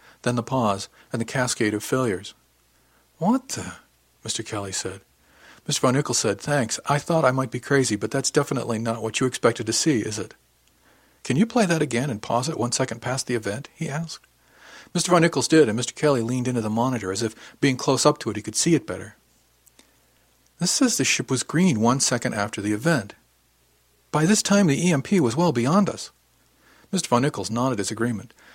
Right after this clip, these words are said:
"Not only that, look how long it takes for things to start failing." He keyed it to start again, and we watched nearly six seconds elapse before the first failure, an atmospheric pressure sensor in the after boat deck.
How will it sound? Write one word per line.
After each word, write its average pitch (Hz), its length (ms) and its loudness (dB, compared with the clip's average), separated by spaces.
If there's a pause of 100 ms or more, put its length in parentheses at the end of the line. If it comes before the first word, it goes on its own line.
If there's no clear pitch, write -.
(140)
"Not 170 180 4
only 147 160 2
that, 135 380 0 (420)
look 180 140 2
how 214 100 6
long 170 200 6
it 143 80 0
takes 165 240 2
for - 80 -2
things 147 280 -2
to 139 60 -4
start 127 300 0
failing." 143 460 -4 (680)
He - 120 -6
keyed 156 220 8
it 135 80 -4
to - 80 0
start 143 320 4
again, 98 240 -4
and 98 100 -4
we 110 80 0
watched 127 320 0
nearly 127 160 -2
six - 320 0
seconds 156 340 0
elapse 101 380 -4
before 139 280 0
the 127 60 -2
first 123 320 -2
failure, 135 440 0 (560)
an 127 100 2
atmospheric 131 540 4
pressure 147 280 2
sensor 107 360 -2
in 101 40 -2
the 107 120 0
after 113 240 0
boat 120 320 0
deck. - 260 -12